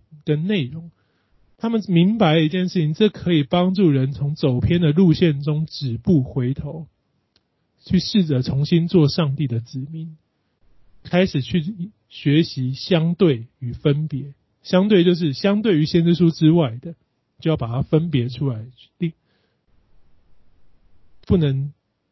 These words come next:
再像以前一样把所有事情混在一起，按着世界的方式做，要把先知书相对跟分别出来，知道归回就是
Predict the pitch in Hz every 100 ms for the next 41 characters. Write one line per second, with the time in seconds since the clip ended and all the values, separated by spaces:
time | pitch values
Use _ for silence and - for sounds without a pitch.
0 | _ _ 202 147 143 - 190 156 123 -
1 | 131 127 147 120 135 123 - 160 135 170
2 | 131 139 127 117 151 131 123 - 160 -
3 | _ - 180 143 139 127 131 - 160 135
4 | 131 120 127 135 - 127 - 143 139 _
5 | _ _ _ - - - - 185 165 127
6 | 120 175 170 165 165 - 143 139 147 165
7 | 160 170 151 127 139 143 - 156 160 120
8 | 113 - 127 151 151 - _ _ _ _
9 | _ _ _ _ - - 180 180 170 190
10 | 202 143 131 151 165 131